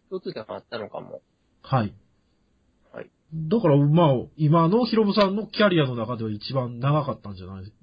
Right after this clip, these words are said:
Speaker 2: ないのかなと思いますね。
Speaker 1: そうです。
Speaker 2: その一人で、
Speaker 1: はい。
Speaker 2: その少-、少人数の組織で、ある程度自分のやりたいように、<laughs> やりたいようにやりすぎてたエピソードが出ましたけど。
Speaker 1: <laughs> はい。
Speaker 2: そこがまあまあ、な-、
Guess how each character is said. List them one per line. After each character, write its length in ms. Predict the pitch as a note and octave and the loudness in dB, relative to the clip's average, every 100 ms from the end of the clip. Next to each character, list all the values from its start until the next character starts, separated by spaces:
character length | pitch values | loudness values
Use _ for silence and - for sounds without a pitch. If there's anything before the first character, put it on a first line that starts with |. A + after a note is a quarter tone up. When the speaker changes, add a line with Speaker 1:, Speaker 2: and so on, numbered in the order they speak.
| - A2 | -20 -12
Speaker 2:
な 180 | A#2 | -8
い 40 | A#2+ | -8
の 80 | A2 | -4
か 100 | A#2+ | 0
な 200 | F#3+ D#3+ | 2 2
と 80 | |
思 80 | A2 | -2
い 40 | - | -4
ま 80 | F#2+ | -10
す 60 | - | -10
ね。 160 | D3 - _ _ _ _ | -10 -12 _ _ _ _
Speaker 1:
そ 160 | - B2 | -10 -8
う 20 | |
で 40 | A#2 | -4
す。 60 | |
Speaker 2:
そ 60 | C#3 | 0
の 80 | A#2 | 2
一 260 | G3+ G3 | 2 2
人 20 | F#3+ | 0
で、 60 | |
Speaker 1:
は 60 | G3+ | -4
い。 80 | - | -6
Speaker 2:
そ 120 | - | -4
の 120 | D3 B2+ | -2 0
少-、 280 | D#3 D3+ D#3 | 0 -2 -4
少 280 | - E3+ D#3+ | -2 2 4
人 200 | D#3+ D#3 | 4 2
数 200 | C3+ C#3 | 0 -2
の 100 | E3 | -2
組 140 | F3+ E3 | 0 -2
織 280 | - - A2+ | -2 -6 0
で、 320 | D3+ B2+ - | 0 0 -4
あ 80 | C3+ | -2
る 60 | D#3 | 0
程 200 | E3 G#3+ | 2 0
度 60 | A2 | -2
自 180 | B2 | -6
分 240 | B2 C3 B2+ | -6 -4 -4
の 260 | B2+ B2 - _ _ _ | -4 -6 -10 _ _ _
や 160 | B2+ C#3 | -2 2
り 140 | D3+ | 4
た 140 | D#3 D3+ | 4 2
い 120 | C#3+ | 2
よ 180 | C#3 A#2+ | 0 -2
う 40 | |
に、 180 | G#2 F#2+ - A3 E3 D3+ A3 | -6 -12 -2 -2 0 -2 -4
<laughs> 440 | - - - - | -8 -20 -20 -6
や 160 | C#3+ G#3+ | 0 0
り 120 | A#3 | 2
た 120 | A#3+ | 0
い 80 | G3 | 0
よ 100 | F3+ | 0
う 40 | C#3 | 0
に 100 | C#3+ | 0
や 100 | G3 | 0
り 100 | G3+ | 0
す 140 | G3+ | -6
ぎ 140 | F#3 | -6
て 100 | G#3 | -2
た 320 | D#3 B2 G#2+ - _ _ _ _ _ _ _ | 0 0 -2 -10 _ _ _ _ _ _ _
エ 100 | C#3+ | -6
ピ 60 | D3+ - | -4 -4
ソ 80 | B2 | -4
ー 40 | |
ド 40 | G#2 | -2
が 80 | |
出 140 | G2+ D3 | -2 2
ま 120 | - | 0
し 80 | - | 0
た 80 | A2 | -6
け 120 | A2 | -8
ど。 200 | G2 - _ _ - | -8 -12 _ _ -10
Speaker 1:
<laughs> 240 | G#3+ D4+ | -8 -6
は 280 | C#3 B2 G2+ | -2 -2 -2
い。 120 | - _ _ _ - - - _ | -6 _ _ _ -20 -20 -20 _
Speaker 2:
そ 220 | - F#3 | -8 -6
こ 180 | C4 B3+ | -4 0
が 120 | F3 | 2
ま 160 | C#3 | 2
あ 60 | A#2 | -2
ま 200 | A2+ G#2 | -4 -8
あ、 40 | |
な-、 340 | A2+ C#3 D#3+ | -6 -2 0